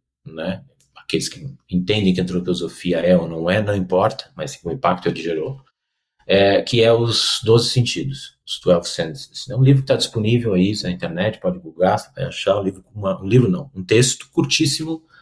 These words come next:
mas com um potencial muito grande. A época que eu li esse, esse texto, eu falei, cara, eu trabalho com signos, eu sou um cara que potencializa o impacto de outras pessoas, eu ajudo na comunicação, na leitura das coisas, no entendimento, digamos assim,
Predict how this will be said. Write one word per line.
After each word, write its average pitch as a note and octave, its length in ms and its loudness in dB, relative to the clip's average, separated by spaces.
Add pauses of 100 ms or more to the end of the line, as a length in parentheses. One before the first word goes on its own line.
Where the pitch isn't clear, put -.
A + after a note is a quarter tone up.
(560)
mas A2 140 2
com C3+ 100 4
um C3 60 8
potencial B2 440 0
muito C3+ 220 4
grande. F#2 320 4
A G#2+ 160 -4
época B2+ 380 2
que - 100 -4
eu G2+ 60 0
li F#2+ 180 4
esse, - 320 -2
esse F#2+ 400 -10
texto, G2+ 220 -4
eu - 60 -20
falei, F#2+ 140 -18
cara, A2 320 0
eu G2+ 140 2
trabalho A#2 460 2
com A#2 100 -2
signos, F#2+ 800 0 (500)
eu A2 140 4
sou C3+ 480 4
um C3+ 40 -8
cara A2+ 360 0
que - 80 -10
potencializa A2 840 0
o A2 40 -6
impacto G2+ 380 -2
de F#2+ 140 -2
outras G2+ 320 -4
pessoas, F2+ 540 -4
eu G2 140 2
ajudo A#2 380 0
na G#2 120 -2
comunicação, F#2+ 600 -8
na G2 100 -2
leitura G2 360 2
das G#2 180 0
coisas, G2+ 300 2
no C3+ 80 4
entendimento, E3 880 2
digamos G2+ 380 -4
assim, A2 340 -2